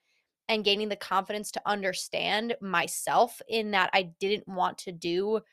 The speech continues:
whatever everybody else was doing. Like, I didn't really recognize that. I just always found myself in situations where I was miserable. I'm like, "Oh, it's because I'm saying yes to things I don't wanna fucking do,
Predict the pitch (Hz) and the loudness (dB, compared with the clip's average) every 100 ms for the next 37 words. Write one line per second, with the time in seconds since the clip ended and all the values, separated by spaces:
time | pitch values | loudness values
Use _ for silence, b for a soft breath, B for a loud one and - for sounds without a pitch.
0 | _ _ _ - 196 196 208 202 185 208 | _ _ _ -6 2 6 8 8 6 6
1 | 202 190 190 185 170 165 - 190 175 175 | 4 4 4 4 4 0 -2 -8 -6 -2
2 | 185 226 220 196 220 254 233 220 185 - | 0 0 2 6 6 6 4 4 4 -4
3 | - 233 233 247 277 294 233 185 196 - | -4 -2 0 4 6 8 6 4 0 2
4 | 190 208 - 180 185 190 190 - 196 185 | 2 2 0 0 0 0 -4 0 -2 -2
5 | 185 - 185 175 170 180 233 208 190 180 | -10 -10 -8 -4 -4 -4 -6 2 4 6
6 | 170 160 170 185 240 240 320 370 - _ | 2 -4 -6 2 6 10 10 8 0 _
7 | _ _ 202 202 208 302 226 - 226 - | _ _ -2 0 4 6 6 4 -4 -2
8 | 214 208 - 208 202 220 302 - 240 240 | -2 -2 0 0 2 2 2 0 0 2
9 | 247 269 302 302 311 294 294 285 262 285 | 6 6 8 6 4 6 4 4 6 8
10 | 202 | 8